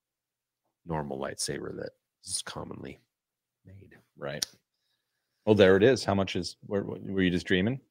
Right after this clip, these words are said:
Speaker 1: No, that one, uh, that one had a sticker price on it of, uh, eighty-five hundred dollars.
Speaker 2: Wow.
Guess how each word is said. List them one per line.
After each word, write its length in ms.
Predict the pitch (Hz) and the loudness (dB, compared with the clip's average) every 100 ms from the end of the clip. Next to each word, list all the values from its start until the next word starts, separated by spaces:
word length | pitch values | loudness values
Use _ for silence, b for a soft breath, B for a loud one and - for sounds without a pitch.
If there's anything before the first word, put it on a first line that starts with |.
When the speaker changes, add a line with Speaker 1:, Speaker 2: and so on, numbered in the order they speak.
| - | -8
Speaker 1:
No, 500 | 104 113 117 113 113 | 4 8 10 10 8
that 200 | 107 113 | 8 8
one, 340 | 123 123 117 113 | 10 8 8 6
uh, 420 | 107 101 95 90 - _ _ _ _ _ _ _ _ _ | 6 6 4 2 -6 _ _ _ _ _ _ _ _ _
that 160 | 101 101 | -6 -2
one 120 | 107 | -2
had 180 | 104 101 | 0 2
a 100 | 92 | 2
sticker 380 | - 110 101 90 | 2 2 2 0
price 400 | - 92 87 95 | 2 2 2 0
on 220 | 90 87 | 0 0
it 160 | 85 _ _ _ _ _ _ _ _ _ _ _ _ _ _ _ _ _ - | -4 _ _ _ _ _ _ _ _ _ _ _ _ _ _ _ _ _ -4
of, 360 | 92 85 78 85 | 0 0 -2 -2
uh, 380 | 82 80 76 - _ _ _ _ _ | 0 0 0 -4 _ _ _ _ _
eighty-five 440 | 101 95 92 87 85 | 0 0 2 2 0
hundred 180 | 82 | -4
dollars. 480 | 76 73 71 67 - - | -4 -4 -6 -10 -16 -8
Speaker 2:
Wow. 220 | 76 76 | -4 -4